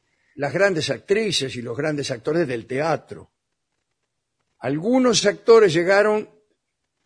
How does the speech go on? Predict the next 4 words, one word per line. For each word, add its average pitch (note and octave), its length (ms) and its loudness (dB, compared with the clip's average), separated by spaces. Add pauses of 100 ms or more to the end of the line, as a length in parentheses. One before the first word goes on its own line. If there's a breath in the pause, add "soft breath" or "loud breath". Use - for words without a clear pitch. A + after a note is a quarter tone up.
(120)
a D#3 80 -4
alcanzar F3 640 0
muchísima F#3 840 -2
fama D3+ 760 -2